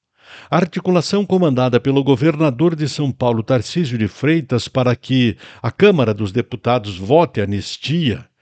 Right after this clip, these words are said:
logo depois do julgamento do ex-presidente no Supremo,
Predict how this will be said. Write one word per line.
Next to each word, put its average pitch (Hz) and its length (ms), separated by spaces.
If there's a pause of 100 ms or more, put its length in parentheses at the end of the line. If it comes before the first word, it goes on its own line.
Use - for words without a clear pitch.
(200)
logo 185 420
depois 120 460
do 127 100
julgamento 120 640
do 110 160
ex-presidente 120 840 (280)
no 139 200
Supremo, 160 640